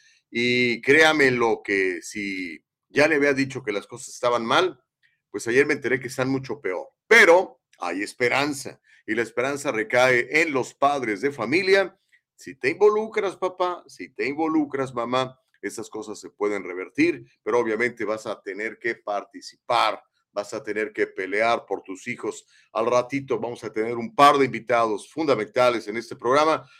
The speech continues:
para platicar de la educación pública en el estado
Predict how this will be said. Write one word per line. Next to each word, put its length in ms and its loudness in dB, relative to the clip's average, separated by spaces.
para 180 -2
platicar 440 -2
de 120 0
la 80 0
educación 640 -4
pública 500 -4
en 120 -6
el 100 -6
estado 600 2